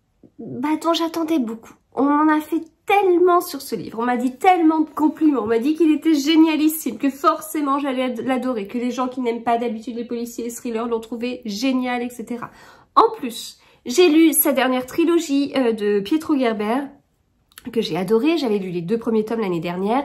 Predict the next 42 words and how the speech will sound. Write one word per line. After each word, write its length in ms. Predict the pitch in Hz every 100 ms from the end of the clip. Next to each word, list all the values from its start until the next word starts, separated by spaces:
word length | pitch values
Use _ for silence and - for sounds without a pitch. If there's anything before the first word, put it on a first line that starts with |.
| - - -
J'ai 140 | 269
lu 80 | 233
le 80 | 202
troisième, 480 | - 311 269 285 262
t-, 120 | -
enfin, 240 | 196 175 - _ _ _ _ - _ _ _ _
il 40 | -
y 20 |
a 60 | -
un 180 | 208 202
an 100 | 196
et 60 | 202
demi. 320 | 214 339 - 302 - 311 -
<laughs> 360 | - - -
J'ai 200 | - 320
lu 140 | 311 294
le, 480 | 262 233 240 226
le 60 | 220
troisième 400 | - 269 269 269
tome 200 | 285 269
quand 240 | 285 302
il 80 | 285
est 60 | 269
sorti 420 | - 254 - 247
là. 260 | 240 349 - _ _ -
Vraiment, 560 | 214 277 269 311 - _ _ _ _ _ _ _ - - -
top, 300 | 285 254 - -
j'ai 160 | 196
adoré. 500 | 185 233 247 220 247 - - - -
Euh, 220 | 247 240 247
très 280 | - 370 349
haut 100 | 339
niveau, 560 | 320 320 311 320 311
euh, 420 | 262 226 226 226
côté 320 | 240 262 247 202
retournement 520 | 277 302 330 302 302
de 60 |
situation 440 | 302 247 254 247 330
et 80 | 269
surtout 400 | - 269 - 370
côté 440 | 254 - 311 - -
écriture. 640 | 277 - 220 - -